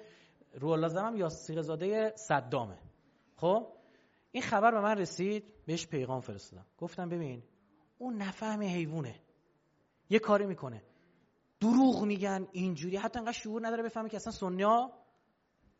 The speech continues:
صیغه ندارن.» بعد رایفی پور متولد سال شصت و سه، او پنجاه و هفت اومده ایران، بعدش پنجاه، چرت و پرت. با بابامون سرهنگ محمود، بازنشسته سرهنگ محمود رایفی پور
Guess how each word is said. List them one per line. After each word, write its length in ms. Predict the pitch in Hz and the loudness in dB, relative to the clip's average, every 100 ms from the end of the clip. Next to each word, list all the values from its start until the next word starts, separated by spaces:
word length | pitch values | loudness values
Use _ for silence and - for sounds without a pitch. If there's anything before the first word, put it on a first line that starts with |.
| _ _ _ _ | _ _ _ _
صیغه 340 | - 160 180 269 | -8 0 8 10
ندارن.» 540 | 262 196 160 131 107 - - | 12 10 8 4 -2 -10 4
بعد 240 | 226 226 | 4 6
رایفی 220 | 233 196 | 4 4
پور 100 | 233 | -2
متولد 200 | 247 233 | -2 -2
سال 160 | 233 254 | -2 -6
شصت 420 | 240 185 - - | -2 -4 -4 -4
و 40 | |
سه، 640 | 180 202 247 254 220 151 107 - - _ - _ _ _ _ _ _ - | -4 2 6 8 6 4 -2 -12 -20 _ -20 _ _ _ _ _ _ -2
او 440 | 220 254 254 247 - | 2 4 2 -2 -6
پنجاه 520 | 208 196 202 190 202 | 0 0 2 4 4
و 40 | |
هفت 340 | 190 254 - 240 | 6 4 2 0
اومده 260 | 233 214 | 2 4
ایران، 340 | 208 196 185 180 | 4 4 2 4
بعدش 420 | 180 143 170 - | 2 0 -4 0
پنجاه، 600 | 208 208 196 - 175 170 - - | 0 2 0 2 0 0 -2 -14
چرت 280 | - 185 185 | 0 2 2
و 20 | |
پرت. 120 | 190 214 | 2 6
با 120 | 233 | 6
بابامون 680 | 220 208 233 247 240 220 - | 8 10 10 8 4 -2 -14
سرهنگ 460 | - 190 190 226 | -2 0 2 0
محمود، 360 | 208 190 208 190 | 0 0 -2 2
بازنشسته 400 | 196 190 185 190 | 2 2 -2 -2
سرهنگ 300 | 185 185 214 | 0 0 0
محمود 240 | 190 214 | 0 2
رایفی 320 | 208 196 175 | 4 4 2
پور 160 | 185 | -2